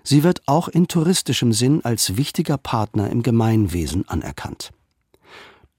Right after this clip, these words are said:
Daran haben auch die übergeordneten kirchlichen Ebenen, die Kirchenkreise und Landeskirchen,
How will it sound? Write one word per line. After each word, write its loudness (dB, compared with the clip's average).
Daran 2
haben 0
auch -4
die -4
übergeordneten 0
kirchlichen 0
Ebenen, 4
die -4
Kirchenkreise 2
und -2
Landeskirchen, 0